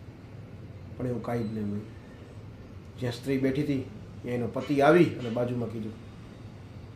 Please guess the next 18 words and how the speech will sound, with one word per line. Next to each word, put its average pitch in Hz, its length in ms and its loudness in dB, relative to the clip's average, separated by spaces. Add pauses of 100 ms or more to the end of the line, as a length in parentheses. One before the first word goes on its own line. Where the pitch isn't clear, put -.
(1080)
"I 113 40 0
love 113 120 -2
you, - 500 -6
ચિંતા 131 260 0
ન 123 160 0
કરતું, 110 320 -6 (300)
હું 113 120 -4
આવી 110 160 -4
ગયો 110 160 -4
છું, 101 180 -6
બધું 127 240 0
ઠીક - 240 -10
થઈ 104 100 -6
જશે." - 320 -10 (1600)
પત્ની 139 300 2
આશ્ચર્ય 131 420 2
થઈ 117 180 -4
ગઈ 107 180 -4